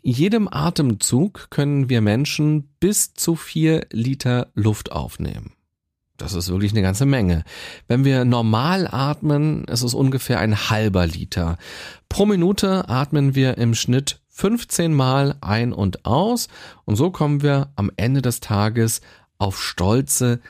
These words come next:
zehntausend Liter Luft. Ich habe es in früheren Podcast-Folgen schon gesagt, unser Körper ist ein Wunderwerk. Was glaubst du,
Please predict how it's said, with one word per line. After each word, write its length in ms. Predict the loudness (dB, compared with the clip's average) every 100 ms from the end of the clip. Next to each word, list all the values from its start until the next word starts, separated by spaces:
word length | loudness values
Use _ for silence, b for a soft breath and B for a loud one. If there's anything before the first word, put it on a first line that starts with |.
| B _ _
zehntausend 1400 | -4 0 2 2 0 -2 -6 -6 -4 -2 0 0 0 -2 -8
Liter 560 | -4 -4 0 0 0 -2
Luft. 600 | -4 -4 -6 -14 -16 -18 B B B B _
Ich 200 | -2 0
habe 100 | 0
es 80 | 2
in 120 | 0
früheren 420 | 0 2 4 2 0
Podcast-Folgen 920 | -4 -4 -2 0 -2 0 2 2 2
schon 240 | 2 2
gesagt, 480 | 2 2 0 -2 -10 B B B B
unser 400 | 0 2 4 2
Körper 600 | 0 0 0 2 2 0 0
ist 400 | -4 -4 -6 -4
ein 440 | 0 2 0 0
Wunderwerk. 960 | 2 2 2 0 -2 -2 -4 -6 -12 B B B B B _ -4
Was 220 | -4 0
glaubst 380 | 0 0 0 2
du, 200 | 2